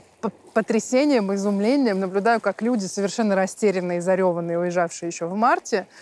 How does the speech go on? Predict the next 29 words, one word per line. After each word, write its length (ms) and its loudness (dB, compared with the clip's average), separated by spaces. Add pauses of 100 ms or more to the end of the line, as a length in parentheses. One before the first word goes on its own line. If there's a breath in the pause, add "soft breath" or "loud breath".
(400 loud breath)
сейчас 760 -2
к 60 -8
ноябрю 760 2
уже 300 2
открыли 400 2
свои 360 0
ж-, 140 -6
новые 360 2
школы 680 2 (500 loud breath)
в 80 -16
Черногории, 720 2
уже 760 2
запустили 520 0
свои 300 0
новые 340 2
бизнесы, 600 2
уже 280 2
какие-то 360 -2
книжные 400 0
магазины 640 0
и 20 0
сети, 500 0
уже 240 0
какие-то 360 -4
оздоровительные 760 -2
центры 520 0
и 20 0
всякие 380 -4
фитнес-программы, 1040 0